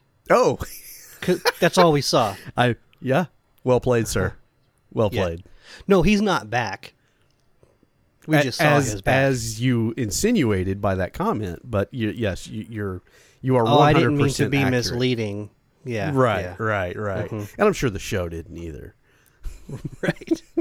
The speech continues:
Speaker 1: Well, w-, wasn't that an interesting callback,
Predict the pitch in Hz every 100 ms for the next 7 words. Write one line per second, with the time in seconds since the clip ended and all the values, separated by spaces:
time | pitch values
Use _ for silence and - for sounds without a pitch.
0 | - - 359 - - 330 - - 247 160
1 | - - 277 - 262 233 - - 302 247
2 | 214 202 151 151 147 - 117 104 104 104
3 | 87 85